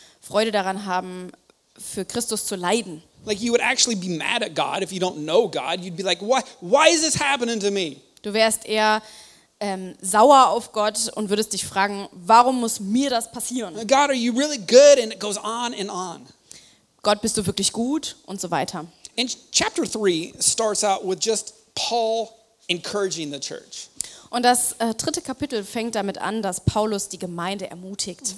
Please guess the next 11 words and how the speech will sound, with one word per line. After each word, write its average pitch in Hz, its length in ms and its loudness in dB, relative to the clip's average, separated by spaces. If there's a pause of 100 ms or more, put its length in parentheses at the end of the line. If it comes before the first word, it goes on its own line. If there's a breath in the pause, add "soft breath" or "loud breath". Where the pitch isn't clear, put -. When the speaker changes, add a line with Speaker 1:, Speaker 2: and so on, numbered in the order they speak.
(120)
Speaker 2:
Verse 269 260 0
one, 190 220 0
he 196 80 -2
says, 220 260 4
"Whatever 285 380 0
happens, 208 600 -6 (480 soft breath)
my 190 160 -2
dear 185 220 4
brothers 175 380 4
and 151 120 -2
sisters," 208 520 -2